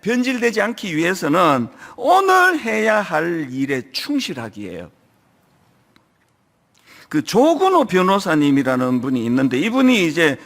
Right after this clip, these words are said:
월요 편지라고요. 이제 매 월요일마다 많은 분들한테 이메일을 보내주세요. 이게 저에게도 보내주시는데요.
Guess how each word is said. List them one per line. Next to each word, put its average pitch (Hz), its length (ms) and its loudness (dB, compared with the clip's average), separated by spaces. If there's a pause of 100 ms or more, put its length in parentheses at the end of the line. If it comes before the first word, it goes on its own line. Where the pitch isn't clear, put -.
월요 262 320 2
편지라고요. 156 920 -2 (320)
이제 170 520 2
매 247 500 4
월요일마다 202 1040 2 (180)
많은 175 560 -2
분들한테 214 880 0
이메일을 214 540 0
보내주세요. 120 680 -4
이게 180 120 -4
저에게도 254 480 0
보내주시는데요. 165 960 -2